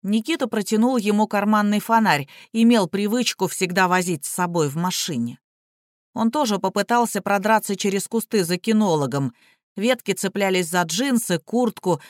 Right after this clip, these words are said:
норовили ткнуть в лицо. Пятно света от фонаря выхватило желтые глинистые своды подземного хода. Собака возбужденно ворчала, но в нору не шла.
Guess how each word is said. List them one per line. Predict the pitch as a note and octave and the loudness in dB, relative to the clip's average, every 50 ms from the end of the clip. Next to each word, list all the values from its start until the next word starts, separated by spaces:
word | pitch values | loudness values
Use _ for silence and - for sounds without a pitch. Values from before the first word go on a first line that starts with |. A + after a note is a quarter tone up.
| - - _ | -20 -10 _
норовили | G3+ G3+ F#3+ F#3 F#3+ G3+ B3 B3+ A3 F#3+ | 0 2 2 2 2 2 2 2 2 0
ткнуть | - - - F#3+ G#3 A3 F#3+ - | 0 -2 -2 2 2 2 2 0
в | F3 | 0
лицо. | G3+ G#3+ A3 G#3+ - - - G#3+ F#3+ D3 C3 A#2 _ _ _ _ _ _ _ _ _ _ _ _ _ _ _ _ | 2 0 0 0 -2 -8 -4 -2 -2 0 -2 -4 _ _ _ _ _ _ _ _ _ _ _ _ _ _ _ _
Пятно | - A3 A3 - B3+ C4+ B3+ | -6 -6 -2 0 0 0 0
света | A3+ - A#3 B3+ B3+ A#3+ - G3+ G3 | -2 -2 0 0 0 2 2 2 2
от | G3 - | 2 0
фонаря | - G#3+ G#3 G#3 G3+ G#3+ B3+ C#4 B3+ | -4 -2 0 0 2 2 2 0 0
выхватило | G3 G#3 B3+ B3 - - G#3 G#3 - G#3+ G3 F#3+ G3 | 0 0 -2 -2 -2 -2 -4 -2 -2 -2 -2 -2 -2
желтые | E3+ F3+ A#3+ B3+ B3+ A3 A3 G3+ G3 F#3+ | 0 0 0 0 0 0 2 4 4 2
глинистые | F3+ E3 G3+ A3 A#3 G#3+ G#3 G#3 - _ A3+ A3 A3 | 2 2 2 2 4 4 2 0 0 _ 0 0 0
своды | G#3 - - A3 A#3 A3 F3+ E3+ | -2 -2 -2 0 0 2 2 0
подземного | D#3+ - F#3 F3 F3 F3+ G3 F#3 F3+ F3+ F3+ F3 G3 G3 | 0 -2 -2 -4 -2 -2 -2 -2 0 -2 -2 -2 -4 -6
хода. | - - A3+ G3+ D3+ C3 C3+ B2+ - _ _ _ _ _ _ _ _ | -6 -2 0 0 0 0 0 -4 -4 _ _ _ _ _ _ _ _
Собака | - - - G#3+ G3 F3+ F3+ E3+ - F3+ | -14 -4 0 0 2 4 2 2 2 2
возбужденно | E3+ F3+ F3 F3 F3 F#3+ F#3 E3+ F#3+ G3+ F#3 F#3 F3+ F3+ | 0 0 0 2 0 0 0 2 2 2 2 2 2 2
ворчала, | F#3 F#3+ F#3+ F#3+ - - C#4 D4 C#4 B3 G3 | 2 2 0 2 0 2 2 4 4 4 2
но | F#3 F#3+ G3 G3 | 2 2 2 2
в | E3+ | 2
нору | F#3+ G3+ G3+ G3+ A3 A#3 C4+ | 2 2 2 2 2 2 2
не | C#4 B3+ A#3+ B3 | 4 6 6 4
шла. | A#3 - - - F#3 D#3 B2 B2 B2 | 4 2 -2 0 0 0 0 0 -2